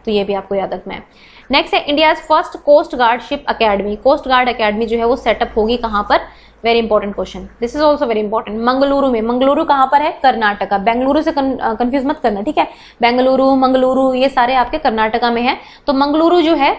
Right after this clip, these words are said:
वहाँ पर जो है भारत की पहली जो है Coast Guard Academy बनाई जाएगी, मतलब पहला, अ, पहली जो है तट रक्षक अ-, academy बनेगी, ठीक है। ये Google Translator थोड़ा ऐसा ही हिंदी translate करता है, ठीक है, तो mind मत करना। Next है the फिफ्टी फर्स्ट edition of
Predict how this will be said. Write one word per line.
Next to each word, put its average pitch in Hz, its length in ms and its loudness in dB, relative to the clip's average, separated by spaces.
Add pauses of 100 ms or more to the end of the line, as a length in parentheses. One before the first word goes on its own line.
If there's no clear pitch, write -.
(140)
वहाँ 233 240 2
पर 269 200 0
जो 254 100 -4
है 311 220 -2
भारत 220 360 0
की 320 80 -4
पहली 269 480 -4
जो 254 120 -4
है 220 120 -4
Coast 247 380 0
Guard 226 220 2
Academy 214 540 -2 (260)
बनाई 220 220 2
जाएगी, 196 300 0
मतलब 254 180 0
पहला, 254 420 0 (420)
अ, 220 120 2
पहली 254 340 2
जो 294 120 0
है 294 120 2
तट 320 320 0
रक्षक 269 380 -2
अ-, 226 200 0
academy 208 400 0
बनेगी, 180 420 -6
ठीक 285 140 -6
है। 285 100 0
ये 233 180 0
Google 233 220 2
Translator 214 540 -2
थोड़ा 220 140 0
ऐसा 202 200 -2
ही 226 60 2
हिंदी 208 300 2 (200)
translate 214 400 -4
करता 214 280 -2
है, 294 100 -2 (360)
ठीक 247 120 -2
है, 285 120 0
तो 226 80 -4
mind 220 280 0
मत 214 120 0
करना। 196 360 -6 (360)
Next 339 260 0
है 339 60 -4
the 392 80 0
फिफ्टी 359 320 -2
फर्स्ट 339 300 -2
edition 277 420 -4
of 302 80 0